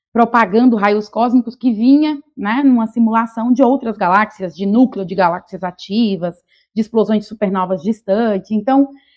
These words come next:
a astrofísica extragaláctica, ela vai se, vai se empenhar aí em compreender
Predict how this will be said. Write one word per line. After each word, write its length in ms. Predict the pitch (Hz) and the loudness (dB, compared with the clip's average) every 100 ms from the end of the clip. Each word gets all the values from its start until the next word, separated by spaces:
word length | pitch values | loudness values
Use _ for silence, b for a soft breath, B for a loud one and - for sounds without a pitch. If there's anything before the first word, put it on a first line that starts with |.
| B | B
a 180 | - 233 | 2 2
astrofísica 520 | 240 254 247 262 262 | 2 -2 -4 -2 0
extragaláctica, 760 | 254 330 - 285 233 220 262 262 | 0 0 0 0 2 0 -2 -6
ela 140 | 247 | -6
vai 180 | 240 254 | -4 -4
se, 300 | 277 294 262 208 - - 233 _ | -2 -2 -4 -6 -20 -20 -20 _
vai 260 | 214 214 277 | -6 -4 -6
se 180 | - 254 | -8 -2
empenhar 560 | 240 233 226 214 208 | -2 -2 -2 -2 -2
aí 340 | 208 220 302 302 | -2 0 2 4
em 100 | 254 | 2
compreender 840 | 247 240 226 214 202 202 226 233 | 2 -4 -2 -8 -6 -2 -2 -4